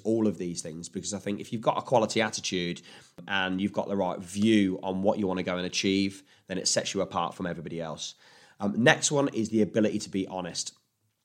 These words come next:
Now, nobody likes to be lied to. It's horrible professionally. It wastes time. It wastes money. Nobody likes to be lied to personally. So the ability to be honest in all situations, I think, is very, very important.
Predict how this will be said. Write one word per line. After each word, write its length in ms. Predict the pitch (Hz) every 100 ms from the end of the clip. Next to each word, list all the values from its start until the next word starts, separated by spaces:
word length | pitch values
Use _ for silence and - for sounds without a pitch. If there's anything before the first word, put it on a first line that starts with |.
| -
Now, 220 | 107 92
nobody 320 | 92 127 135 127
likes 220 | 101 87
to 60 | 98
be 60 |
lied 280 | 92 90 87
to. 340 | - 92 87 87 -
It's 100 | -
horrible 420 | - 123 127 113 107
professionally. 760 | 104 - 107 107 101 101 98 _ -
It 100 | 95
wastes 360 | 117 117 -
time. 220 | - 92
It 80 | 90
wastes 300 | 104 117 113
money. 420 | 104 92 92 90 - _ _
Nobody 320 | 117 120 135
likes 200 | 123 113
to 60 | -
be 80 | 107
lied 260 | 101 98 -
to 120 | 90
personally. 640 | - 107 98 - 87 85
So 180 | - 90
the 160 | 90 104
ability 380 | - 131 143
to 120 | 139 107
be 240 | 113 101
honest 340 | 104 104 104 -
in 100 | 104
all 120 | 104
situations, 640 | - - 101 101 98 110 107
I 20 |
think, 220 | 101 90
is 100 | 92
very, 240 | 87 90
very 220 | 87 87 82
important. 560 | 78 80 73 78 -